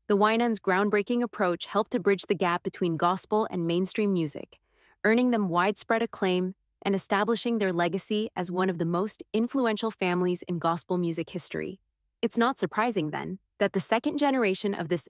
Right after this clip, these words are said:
illustrious family, notably siblings B B and C C Winans, developed a close and enduring friendship with the late iconic singer Whitney Houston. Much like the Winans,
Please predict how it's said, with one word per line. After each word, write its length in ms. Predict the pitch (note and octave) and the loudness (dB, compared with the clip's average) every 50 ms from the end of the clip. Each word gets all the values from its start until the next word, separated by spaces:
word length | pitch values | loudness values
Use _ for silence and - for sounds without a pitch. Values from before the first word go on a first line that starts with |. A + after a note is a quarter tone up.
| _ - | _ 0
illustrious 600 | F#3+ F3 F3+ F3+ G3 - - - D#3+ D#3+ D#3+ - - | 0 2 2 2 0 0 -2 -2 -4 -4 -4 -6 -4
family, 500 | - G#3+ G#3 F#3+ D#3 C#3 D3 C#3+ F#3 - _ _ _ _ _ _ | -2 0 0 0 -2 -2 -6 -10 -12 -16 _ _ _ _ _ _
notably 400 | - G3+ A3+ C4+ D4+ - D#4 D#4 | 0 2 2 4 4 4 2 2
siblings 520 | C#4+ - - A3 G3 G#3 G3+ G3 F#3+ F3 - | 2 2 0 0 2 2 2 2 2 -2 -2
B 200 | - G3 G3+ G#3+ | -2 0 0 0
B 280 | F#3 G#3+ G#3+ G#3+ A3 - | 2 0 0 0 -2 -4
and 160 | - F3 E3 | -6 -6 -6
C 160 | - - A3 | -4 -2 -2
C 160 | A3 - C#4 | 0 2 2
Winans, 640 | C4+ B3 B3+ B3+ B3 G3 C#3+ C#3 C#3 - F#3 - - _ _ _ _ _ _ - | 2 2 2 2 0 0 -2 -4 -6 -8 -10 -12 -12 _ _ _ _ _ _ -2
developed 440 | G#3+ F3+ G#3 G#3 A3+ A#3 B3 - - | 2 2 4 4 4 2 0 -2 -6
a 60 | - | -10
close 400 | - - - G3+ G3 A3+ A3+ - | -6 -2 0 0 0 0 0 -4
and 160 | - - G#3+ G#3 | -4 -2 -2 0
enduring 400 | G3 F3+ F3+ F3+ F#3+ G3 G3 F#3 | 0 2 2 2 2 2 0 0
friendship 460 | - F#3 F3 F3+ - - G#3 G#3 - | 0 0 0 0 0 -2 -4 -2 -2
with 100 | F#3+ F#3 | -4 -4
the 120 | - E3+ E3 | -2 0 0
late 240 | E3 F#3 G#3 A#3+ - | 2 2 2 2 0
iconic 460 | A3+ G#3+ - - - G3 F#3+ G3 F#3+ | -2 -2 -2 -2 0 0 0 0 -2
singer 340 | - - F#3+ F#3 F#3 F#3 F3+ | -4 -2 -2 0 0 0 0
Whitney 300 | F3+ F3+ - - F#3+ F#3+ | 0 -2 -2 -2 -2 -2
Houston. 560 | F3+ - D3+ D3 - - C#3+ C#3+ D3 D#3 E3+ - _ _ _ _ - | -2 -2 -4 -4 -4 -6 -6 -6 -6 -8 -10 -14 _ _ _ _ -2
Much 240 | G#3 G3+ B3+ - - | 0 0 0 2 2
like 140 | E4+ F#4 - | 0 0 2
the 100 | F#4+ E4 | 0 0
Winans, 680 | C4 A#3+ A3+ A3+ G3+ E3+ D3+ C#3+ C#3+ D3+ - - - | 2 2 2 0 0 -2 -4 -6 -8 -8 -8 -10 -12